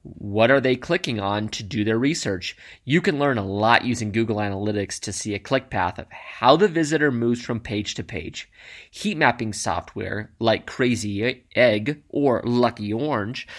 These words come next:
can show you exactly where they're clicking on within each page of your site. Number four, form submissions. Once you have forms on your website, you'll start to gather more names and emails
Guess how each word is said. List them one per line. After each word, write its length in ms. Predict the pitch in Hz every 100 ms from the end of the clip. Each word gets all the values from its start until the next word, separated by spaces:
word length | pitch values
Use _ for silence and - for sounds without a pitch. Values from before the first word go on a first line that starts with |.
| - -
can 220 | - 143
show 260 | 151 - 185
you 160 | 190 180
exactly 840 | 127 107 110 127 190 - 139 113
where 180 | 104 104
they're 180 | 101 104
clicking 420 | - 151 147 98
on 280 | - 101 101
within 360 | 104 110 104
each 280 | - 156 -
page 280 | 98 98 - -
of 180 | 107 104
your 160 | 101 110
site. 460 | - - - - - _ _ _
Number 260 | - 127 127
four, 480 | - 185 160 117 -
form 260 | - 165 196
submissions. 640 | 190 - 69 - - - - - - - -
Once 260 | 170 240 339
you 80 |
have 140 | 143 143
forms 280 | 143 143 131
on 80 |
your 140 | 110 101
website, 380 | 113 139 107 -
you'll 120 | 160
start 380 | 202 151 107 -
to 100 | 120
gather 400 | 113 104 110 104
more 200 | 98 98
names 420 | 104 113 143 139
and 100 | 104
emails 520 | 107 101 95 98